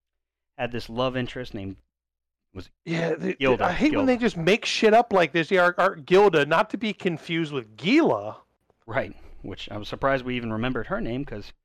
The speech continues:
Speaker 1: she shows up for one second in this entire anime.
Speaker 2: Yeah.
Speaker 1: Um, but yeah, he has, like, this love interest that's part of the vampires, and when
Speaker 2: Mm-hmm.
Speaker 1: Meliodas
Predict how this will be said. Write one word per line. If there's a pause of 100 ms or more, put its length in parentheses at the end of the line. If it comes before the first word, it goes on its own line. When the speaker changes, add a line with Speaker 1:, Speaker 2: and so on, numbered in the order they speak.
(540)
Speaker 1:
she
shows
up
for (240)
one
second
in
this
entire
anime. (480)
Speaker 2:
Yeah.
Speaker 1:
Um, (720)
but
yeah,
he
has,
like,
this
love
interest
that's (240)
part
of
the
vampires, (120)
and (600)
when
Speaker 2:
Mm-hmm.
Speaker 1:
Meliodas